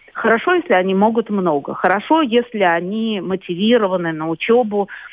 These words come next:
Но есть немотивированные дети. У нас, например, есть, э, несколько детей, м, которые регулярно задерживают высылку домашних заданий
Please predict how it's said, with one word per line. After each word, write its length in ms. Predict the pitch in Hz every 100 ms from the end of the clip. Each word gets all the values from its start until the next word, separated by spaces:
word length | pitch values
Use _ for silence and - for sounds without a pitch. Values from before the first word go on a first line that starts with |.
| - _
Но 260 | 196 202 -
есть 320 | 180 226 269 - -
немотивированные 1080 | 185 226 247 214 190 160 156 143 147 147
дети. 400 | 143 147 139 - - - -
У 40 |
нас, 160 | 196 277 254
например, 560 | 202 180 185 180 165
есть, 540 | 165 160 226 196 - -
э, 560 | 156 151 151 151 147 - -
несколько 600 | 202 233 240 170 160 175
детей, 520 | 160 185 - 262 311 311 - - _ -
м, 280 | 185 185 -
которые 880 | 202 - 247 262 247 220 185 - 196
регулярно 760 | 202 185 190 220 254 214 180 170
задерживают 760 | 247 208 190 208 185 180 180 170
высылку 500 | 185 170 170 156 170
домашних 560 | 170 170 156 - 160
заданий 500 | 160 156 160 151 147